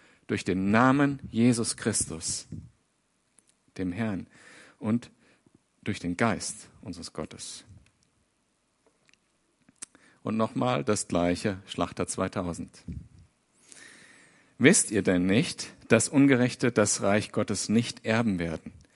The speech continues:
Irrt euch nicht. Weder Unzüchtige noch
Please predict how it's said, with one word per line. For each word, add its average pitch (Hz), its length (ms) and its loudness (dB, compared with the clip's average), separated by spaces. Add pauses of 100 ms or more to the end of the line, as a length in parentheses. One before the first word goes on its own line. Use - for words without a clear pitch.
(320)
Irrt 190 320 8
euch 131 280 6
nicht. - 400 -10 (600)
Weder 180 400 2
Unzüchtige 123 800 4 (420)
noch 147 300 4